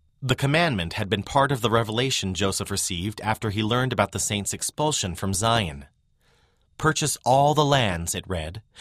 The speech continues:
"which can be purchased in Jackson County and the counties round about."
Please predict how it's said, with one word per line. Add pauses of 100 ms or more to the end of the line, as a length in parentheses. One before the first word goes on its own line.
(140)
"which
can
be
purchased
in
Jackson
County (180)
and
the
counties
round
about."